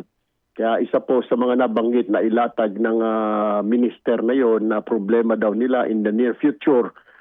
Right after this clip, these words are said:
baka wala na mag-operate ng kanilang mga tren. So, ang pinanukala naman ni Sen Rapi, eh, sabi niya, eh, "Marami mga Pilipino rito na maaring turuan ninyo para ika nga, eh, makatulong, ah, kung problema ninyo yung pag-operate ng mga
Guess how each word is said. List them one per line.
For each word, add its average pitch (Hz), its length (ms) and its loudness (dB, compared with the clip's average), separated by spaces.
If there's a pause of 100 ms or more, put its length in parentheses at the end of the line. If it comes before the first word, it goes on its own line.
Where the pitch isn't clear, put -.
(140)
baka 113 240 0
wala 127 240 4
na 123 160 2
mag-operate 120 560 0
ng 110 80 2
kanilang 117 400 2
mga 120 240 0
tren. 165 320 2 (480)
So, 110 160 -2
ang 120 240 4
pinanukala 135 640 2
naman 131 240 0
ni 123 160 0
Sen 120 160 2
Rapi, 143 480 2
eh, - 160 0
sabi 123 320 2
niya, 92 160 0
eh, 110 80 0
"Marami 135 400 0
mga 123 320 0
Pilipino 117 480 0
rito 135 320 0
na 110 160 -2
maaring 110 480 -2
turuan 123 400 2
ninyo 135 400 0 (420)
para 110 320 0
ika 127 320 0
nga, 123 200 0 (100)
eh, 104 500 0
makatulong, 127 760 0 (100)
ah, 95 220 -4
kung 117 240 -2
problema 123 500 2
ninyo 117 380 2
yung - 160 -2
pag-operate 113 640 -2
ng 107 160 -6
mga 107 160 -2